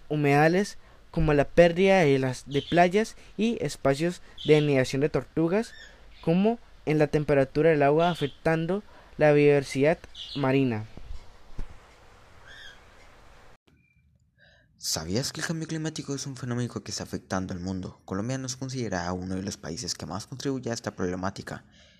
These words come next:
Speaker 2: Sin embargo, ha dejado perder miles de hectáreas de bosque que producen oxígeno al planeta. A pesar de que no producimos grandes cantidades de gases de efecto invernadero,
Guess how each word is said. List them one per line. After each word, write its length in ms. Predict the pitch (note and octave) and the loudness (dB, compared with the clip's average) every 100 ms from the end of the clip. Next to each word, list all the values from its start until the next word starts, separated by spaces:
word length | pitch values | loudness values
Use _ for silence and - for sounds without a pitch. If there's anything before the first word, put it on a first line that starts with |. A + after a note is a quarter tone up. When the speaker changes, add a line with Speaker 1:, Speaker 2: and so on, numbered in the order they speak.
| _ _ | _ _
Speaker 2:
Sin 180 | - A2 | -8 -4
embargo, 480 | F#2 F#2 A2 A2+ C3 - _ _ _ - | -2 -2 -2 -4 -10 -18 _ _ _ -6
ha 120 | G2 | -4
dejado 320 | B2 D3 D3+ | -4 -4 -6
perder 300 | D3+ C#3 C#3+ | -6 -6 -6
miles 320 | C3 B2+ C#3 | -4 -2 -2
de 80 | G2+ | -2
hectáreas 500 | - - A2 G2 E2+ | -4 -4 -2 -2 -4
de 80 | E2+ | -6
bosque 480 | E2+ F#2+ - - - _ _ | -4 -2 -2 -6 -16 _ _
que 140 | G2+ | -8
producen 420 | G2+ G2+ F#2+ A2 F#2+ | -6 -6 -6 -8 -8
oxígeno 460 | - G#2+ G2+ G2 | -6 -6 -4 -6
al 80 | F2 | -8
planeta. 460 | - F2+ F#2+ E2 - _ _ - _ - - - - - - | -8 -6 -6 -10 -16 _ _ -20 _ -20 -20 -20 -20 -20 -16
A 100 | - | -8
pesar 260 | G2+ G2+ A2 | -4 0 0
de 100 | D3+ | -2
que 120 | D3 | -4
no 140 | C3+ A#2 | -6 -4
producimos 560 | B2 A2+ - G2 G2 | -4 -2 -4 -6 -6
grandes 300 | G2 G2+ G2+ | -4 -4 -4
cantidades 400 | G2+ F#2+ F#2 F2+ | -6 -4 -4 -2
de 80 | G2 | -4
gases 260 | F#2 - F#2+ | -6 -6 -6
de 80 | |
efecto 320 | F#2+ F#2+ F2+ G2 | -6 -6 -8 -6
invernadero, 560 | F#2 G2 G2 G2+ G#2 | -4 -2 -2 -2 -4